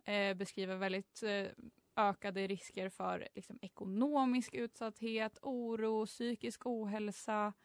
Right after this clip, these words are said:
utsatthet för olika typer av våld, eh, och också minoritetsstress som är en typ av påverkan på den fysiska och psykiska hälsan till följd av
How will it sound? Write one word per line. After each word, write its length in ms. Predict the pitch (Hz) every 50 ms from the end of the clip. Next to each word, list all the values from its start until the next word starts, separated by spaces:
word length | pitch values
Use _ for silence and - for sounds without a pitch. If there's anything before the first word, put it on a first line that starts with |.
| - - - - - - - - - - - - _ _ -
utsatthet 460 | - 262 233 - 240 220 - 214 202
för 120 | - 214
olika 240 | 208 202 - - 185
typer 260 | - 185 175 - -
av 260 | - 185 180 185 175 180
våld, 840 | 214 240 247 247 240 240 240 233 240 233 220 214 220 226 226 196 - _ _ _ _ _ _ _ _ _ _ _ _ - - - -
eh, 220 | - 220 214 202 202
och 220 | - - 220 214
också 300 | 226 214 - - - 208
minoritetsstress 1160 | 208 214 208 208 208 202 - - - 247 214 202 202 - - - - - 240 226 220 - -
som 140 | - 196 202
är 100 | 202 196
en 100 | 196 190
typ 280 | - 202 196 190 - 196
av 340 | 190 190 185 180 190 196 - - _ -
påverkan 640 | - 240 214 202 196 190 190 190 185 - 196 180
på 80 | 190 196
den 140 | 196 196
fysiska 680 | - - - - 262 269 269 240 - 254 - - 240 226
och 80 | 220 -
psykiska 560 | - - - 208 196 190 - 196 180 202 196
hälsan 480 | 175 190 180 180 180 - 208 185 185
till 140 | - - 190
följd 340 | - - 190 185 180 175 -
av 300 | - 180 180 180 170